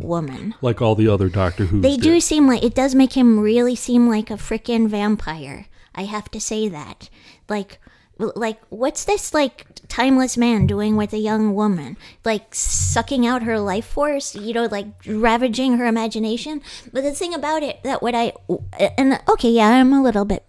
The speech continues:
Speaker 1: I'm, I'm, I'm a little on guard. But the, but, but in this one,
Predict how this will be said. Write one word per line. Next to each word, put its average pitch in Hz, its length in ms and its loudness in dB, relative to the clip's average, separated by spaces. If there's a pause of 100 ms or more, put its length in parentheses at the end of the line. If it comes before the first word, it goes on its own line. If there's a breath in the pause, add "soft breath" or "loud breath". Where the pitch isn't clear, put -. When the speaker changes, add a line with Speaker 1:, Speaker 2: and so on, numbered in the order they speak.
(140)
Speaker 1:
I'm, 220 200 6
I'm, 226 240 4
I'm 220 280 2
a 233 100 2
little 220 220 2
on 180 220 0
guard. 160 340 -4 (400 loud breath)
But 240 160 -4
the, 254 240 -4
but, 233 240 -10 (520)
but 226 160 0
in 240 120 4
this 320 220 2
one, 226 340 2